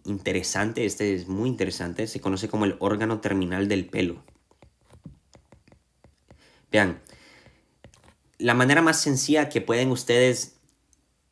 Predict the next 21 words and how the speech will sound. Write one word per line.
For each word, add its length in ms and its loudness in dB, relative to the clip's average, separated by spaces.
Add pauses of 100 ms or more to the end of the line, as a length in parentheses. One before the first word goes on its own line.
(160)
entender 920 2
la 180 0
función 640 0
de 160 4
estos 480 -2
mecanorreceptores 1000 -2
es 160 -4
que, 240 0 (480)
eh, 320 -2 (100)
bueno, 300 2
los 200 0
que 100 -2
no 120 0
tienen 280 0
pelo, 260 0
los 220 2
que 100 -6
son 160 -6
calvitos, 600 0
una 180 -4
disculpa, 480 0